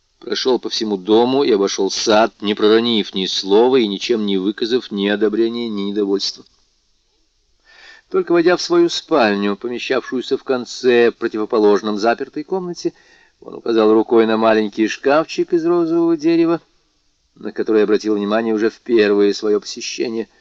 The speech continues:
«Он годится только для перчаток», — заметил он. «Совершенно верно, ваше сиятельство», — ответил восхищенный Бертуччо.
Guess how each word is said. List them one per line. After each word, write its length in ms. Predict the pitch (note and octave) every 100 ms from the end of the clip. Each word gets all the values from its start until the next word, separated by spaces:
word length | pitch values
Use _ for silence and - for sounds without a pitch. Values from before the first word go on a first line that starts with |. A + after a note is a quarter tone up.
| _ _ _ _
«Он 260 | - B2+ B2
годится 560 | A#2+ B2 C#3+ C#3 - C#3
только 360 | - C#3 D3
для 140 | B2 C3
перчаток», — 720 | D3+ - - D#3+ C3 - F#2+
заметил 520 | F2 F#2 F#2 F2 A2+
он. 120 | G#2+ G2+ _ _ _ _ _
«Совершенно 560 | - - - G2+ F#2+
верно, 440 | G2 F#2+ A#2 B2+ C3
ваше 160 | B2+
сиятельство», — 580 | - D3 A#2 A#2+ - C3+ - _ _ _
ответил 540 | A#2 A2 G#2+ A2+ A#2
восхищенный 600 | A2 - - - B2+ G#2+
Бертуччо. 500 | A2 G#2+ C3+ - -